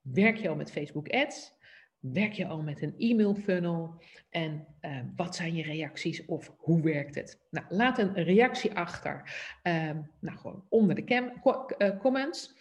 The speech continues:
hè, of stuur me een bericht, eh, Francina at master your business moves punt N L. Ik zou het superleuk vinden als jij deze weer zou liken, eh, dat je deze zou delen. Maak hier even een foto van.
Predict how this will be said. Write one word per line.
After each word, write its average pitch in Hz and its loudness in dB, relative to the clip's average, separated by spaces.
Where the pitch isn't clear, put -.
hè, 214 0
of - 0
stuur 220 4
me 180 6
een 165 0
bericht, - -4
eh, 165 -4
Francina 185 0
at 165 -2
master 165 0
your 143 -4
business 165 -4
moves 147 -8
punt 139 -6
N 135 -6
L. - -10
Ik 294 -2
zou 220 2
het 202 2
superleuk 180 2
vinden 160 -4
als 175 2
jij - -2
deze 170 2
weer 147 -4
zou 165 4
liken, 220 2
eh, 156 -2
dat 151 -4
je 160 -4
deze 147 0
zou 143 -2
delen. 202 4
Maak 175 2
hier 165 -2
even 165 -4
een 160 -4
foto 165 -2
van. 147 -6